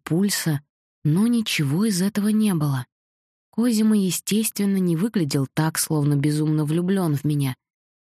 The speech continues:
Конечно, для заключения брака любовь — не обязательное условие, но её наличие не помешало бы. Козимо попытался завязать разговор. Погода,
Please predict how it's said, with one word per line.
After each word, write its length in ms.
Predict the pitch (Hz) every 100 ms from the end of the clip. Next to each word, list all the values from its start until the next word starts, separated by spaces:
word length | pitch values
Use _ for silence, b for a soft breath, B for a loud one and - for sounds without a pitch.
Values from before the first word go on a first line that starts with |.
| _
Конечно, 640 | 165 156 151 220 - 190
для 180 | 143 143
заключения 640 | 139 151 143 - 151 151
брака 400 | 147 156 160 160
любовь — 420 | 151 147 151 151 160
не 120 | 151
обязательное 720 | 143 143 165 247 - 190 151
условие, 640 | 143 - 151 143 131 131 - _ _ _ _
но 180 | 170 190
её 260 | 196 185
наличие 680 | 185 185 180 214 240 - 208
не 140 | 196 190
помешало 680 | 196 196 - 208 220 220
бы. 240 | 143 131 - _ _ _ _ _ _ _ _ _ _ -
Козимо 500 | 160 208 208 214 214
попытался 640 | - 165 151 170 180 180 175
завязать 560 | 156 151 143 143 147 156
разговор. 680 | 147 139 156 139 131 123 - _ _ _ _
Погода, 640 | 131 123 127 160 202 196